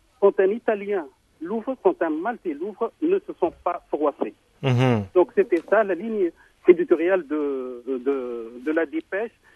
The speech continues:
Speaker 2: Et
Speaker 1: Et
Speaker 2: c'est, c'est ce qui
Speaker 1: et
Speaker 2: explique
Speaker 1: c'était
Speaker 2: en fait le contenu aussi, euh,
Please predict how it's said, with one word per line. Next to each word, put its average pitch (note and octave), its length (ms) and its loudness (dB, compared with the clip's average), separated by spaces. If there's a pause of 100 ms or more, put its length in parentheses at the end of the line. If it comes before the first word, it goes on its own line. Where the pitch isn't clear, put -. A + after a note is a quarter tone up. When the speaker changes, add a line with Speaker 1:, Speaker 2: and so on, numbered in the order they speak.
(400)
Speaker 2:
Et C3+ 60 2
Speaker 1:
Et - 20 2
Speaker 2:
c'est, A#3 280 6
c'est - 180 6
ce - 100 6
qui G#3 100 6
Speaker 1:
et G#3+ 60 8
Speaker 2:
explique A#3+ 400 4
Speaker 1:
c'était - 20 6
Speaker 2:
en F3 100 10
fait G#3 220 6
le E3 100 8
contenu F3+ 600 8
aussi, E3 480 6
euh, B2 500 4